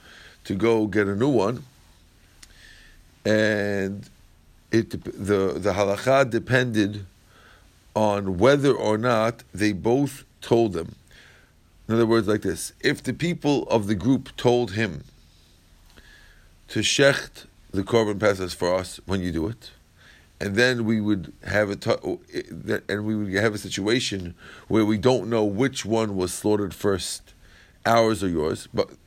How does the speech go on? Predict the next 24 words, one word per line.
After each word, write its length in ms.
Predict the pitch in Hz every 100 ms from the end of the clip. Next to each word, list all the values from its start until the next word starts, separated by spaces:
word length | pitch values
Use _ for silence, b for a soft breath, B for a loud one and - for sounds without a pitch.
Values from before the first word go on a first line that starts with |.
| _ _
let's, 400 | 90 82 101 - -
let's 300 | 101 - -
review 180 | 98 -
the 80 | -
case 240 | - -
again 160 | - 50
one 120 | -
more 100 | -
time. 160 | - - - B B B B B B - _ - _ -
Uh, 400 | 110 98 87 85 - - _ _ _ _ -
the 140 | 90
group 380 | 107 131 147 127
is 340 | 113 117 110 98
the, 340 | 110 110 101
let's 240 | 104 107
say, 280 | - 101 101
the 160 | 80 98
Zbides. 540 | 87 95 107 - -
So 220 | - -
the 160 | 104 110
Zbides 800 | 110 135 131 127 120 123 117 - _ B B B B
decide 640 | - - 113 110 107 110 - _ _
they're 220 | 90 101
gonna, 300 | 92 92 87